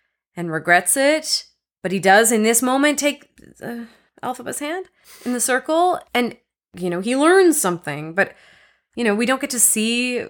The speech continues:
really a lot of vulnerability. What are your feelings about your blue dad, who's also kind of a scallywag and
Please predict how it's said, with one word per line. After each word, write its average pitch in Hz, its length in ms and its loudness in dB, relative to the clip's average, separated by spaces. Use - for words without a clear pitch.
really 214 240 -8
a 262 60 -2
lot 254 120 2
of 233 80 -4
vulnerability. 233 800 -2
What 202 200 -2
are 294 40 2
your 302 160 4
feelings 320 480 2
about 190 220 2
your 180 100 0
blue 180 220 -2
dad, 160 460 4
who's 196 200 -4
also 175 240 0
kind 175 180 -6
of 156 80 -8
a 170 40 -6
scallywag 160 600 -2
and 160 260 -8